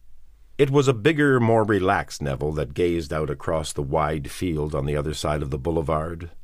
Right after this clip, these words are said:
An evenly paced hermit life had increased his weight to two hundred and thirty pounds. His face was full, his body broad and muscular. He had long before given up shaving.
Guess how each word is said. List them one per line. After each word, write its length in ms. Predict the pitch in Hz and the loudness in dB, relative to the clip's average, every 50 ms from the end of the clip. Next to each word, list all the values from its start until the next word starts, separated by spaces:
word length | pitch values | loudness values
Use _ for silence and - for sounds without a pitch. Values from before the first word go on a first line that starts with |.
| - - - - - - - - - - - - | -16 -18 -18 -18 -18 -16 -16 -16 -18 -12 -6 -2
An 160 | - 131 139 | 0 0 2
evenly 500 | 143 165 170 151 160 156 143 139 135 131 | 2 2 4 4 2 4 4 2 2 0
paced 460 | - - 123 113 110 101 - - - | 0 0 0 0 0 0 -2 -6 -6
hermit 340 | - 110 107 98 101 101 - | -2 0 0 2 2 0 0
life 380 | 78 82 76 73 71 69 - | 0 -2 0 0 -2 -4 -4
had 140 | - 85 73 | -4 -4 -2
increased 500 | 80 82 80 - - 120 117 110 - - | -2 -4 -4 -4 -2 -2 -2 -2 -2 -4
his 160 | 107 95 80 | -4 -4 -4
weight 300 | 76 76 78 76 76 - | -2 -2 0 0 -2 -4
to 100 | - - | -8 -10
two 200 | 69 - 98 90 | -6 -4 -4 -4
hundred 260 | 85 87 80 71 80 73 | -2 -2 -4 -4 -4 -4
and 100 | 73 69 | -6 -4
thirty 300 | - 90 78 71 73 69 | -4 -2 -2 -2 -4 -6
pounds. 760 | - - - 71 62 53 - - - - - - - - - - - - - - - - | -8 -6 -6 -6 -6 -6 -8 -12 -14 -16 -16 -14 -14 -12 -12 -12 -12 -14 -14 -16 -14 -8
His 140 | - 82 - | -8 -6 -4
face 320 | - 107 92 87 82 - - | 0 0 0 0 0 -2 -4
was 160 | 82 80 - | -4 -4 -4
full, 480 | - - - 147 147 - 123 117 113 | -6 -2 2 4 4 4 4 2 2
his 160 | 101 98 85 73 | 0 0 -2 -2
body 340 | - 92 87 85 82 85 | 0 0 0 0 0 -2
broad 560 | 82 69 - 82 90 95 92 90 90 90 87 80 | -4 -4 -2 0 2 2 4 2 2 0 0 -2
and 160 | 82 78 80 | -2 -2 -2
muscular. 640 | 80 78 - - - - 120 117 - - - - - - - - - - - - - - - - - - - - - - - - - | -2 -2 -4 -6 -10 -12 -12 -12 -12 -14 -14 -14 -14 -14 -16 -16 -16 -16 -16 -16 -16 -16 -16 -18 -18 -20 -20 -20 -20 -20 -20 -20 -8
He 120 | - - 120 | 0 4 4
had 120 | 113 104 | 4 4
long 440 | 104 117 127 135 135 139 135 135 120 | 4 4 4 6 6 6 4 4 4
before 440 | 117 107 - - 127 120 113 95 85 | 2 0 -2 0 0 2 4 2 2
given 320 | 78 78 85 71 78 76 | 2 0 -2 0 0 -2
up 140 | 76 69 - | -2 -4 -4
shaving. 600 | - - 92 85 85 80 65 60 60 - 57 - | -6 -4 -2 0 0 -2 -2 -6 -10 -10 -12 -12